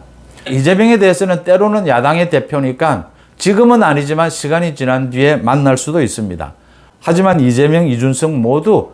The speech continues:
검찰과 경찰의 수사, 윤리위의 징계라는 부분으로 해결을 먼저 해야 된다라고 하는 것입니다. 그 해결을 하고 난 뒤에도 두 사람은 계속해서 윤석열 정부에 대해서 공격을 하게 되겠지만,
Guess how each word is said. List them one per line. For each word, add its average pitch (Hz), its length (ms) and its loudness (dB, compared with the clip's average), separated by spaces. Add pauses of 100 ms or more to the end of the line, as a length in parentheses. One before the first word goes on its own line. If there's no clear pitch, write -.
(260)
검찰과 151 520 -2
경찰의 127 420 -2
수사, 131 480 -4 (460)
윤리위의 170 720 2
징계라는 131 1200 -2
부분으로 123 580 0
해결을 156 380 0
먼저 127 260 -2
해야 180 280 0
된다라고 101 460 -2
하는 95 180 -4
것입니다. 87 540 -8 (400)
그 151 60 0
해결을 160 400 2
하고 156 140 0
난 139 200 0
뒤에도 143 400 0
두 127 100 -4
사람은 120 440 -4
계속해서 131 720 -2 (460)
윤석열 131 500 2
정부에 113 460 0
대해서 104 260 -4
공격을 120 420 0
하게 131 280 -2
되겠지만, 95 580 -6